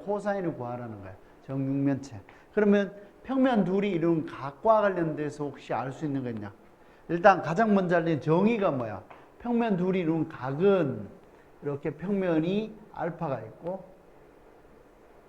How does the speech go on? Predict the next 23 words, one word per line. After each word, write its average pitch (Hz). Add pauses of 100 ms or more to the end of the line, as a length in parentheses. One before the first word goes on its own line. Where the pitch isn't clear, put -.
(1040)
이렇게 143
베타가 156
있을 139
때 175
어떻게 139
나? 107 (400)
얘를 180
뭐라 127
그래요? 127 (1040)
교선이라 180
그제? 156 (720)
교선 156
위에 214
어떤 196
점 180
한 208
점에서 151 (840)
이 175
평면 214
알파 175
위에 175
직선을 196
끄는데 170